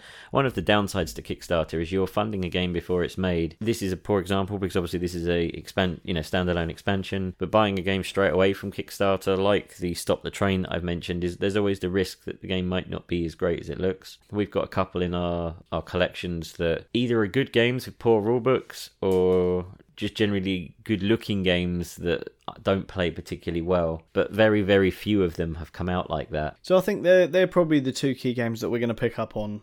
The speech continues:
Speaker 2: the Kickstarter this week. Uh, th-, there's not been any particularly that have stood out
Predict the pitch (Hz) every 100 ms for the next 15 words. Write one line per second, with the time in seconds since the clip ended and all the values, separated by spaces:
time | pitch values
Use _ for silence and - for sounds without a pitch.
0 | _ 117 120 - 117 101 101 107 - 110
1 | 107 - - 135 143 120 151 151 156 151
2 | 156 143 135 131 131 120 - - 127 139
3 | 135 127 120 - 135 120 120 113